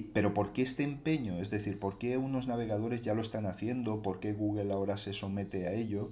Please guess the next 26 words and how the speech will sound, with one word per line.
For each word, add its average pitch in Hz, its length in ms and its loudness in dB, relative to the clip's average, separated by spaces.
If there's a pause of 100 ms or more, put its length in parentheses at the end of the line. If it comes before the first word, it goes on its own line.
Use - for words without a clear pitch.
(360)
Yo 139 140 6
creo 170 160 6
que 160 60 4
en 117 100 4
el 107 80 4
caso 110 280 -2
de 110 120 -2
Google 110 400 0
es 104 140 -4
algo 101 280 -2
más 92 600 -4
complicado 98 680 0 (800)
y 104 800 4
que 107 160 0
esconde 131 480 2
una 120 240 4
intencionalidad 98 1160 0
clara, 85 420 -2
que 107 100 -2
es 117 120 0
la 123 160 4
despersonalización 101 1080 -2
absoluta 110 540 -2
de 98 200 -2
la 85 120 0
red. 80 240 -6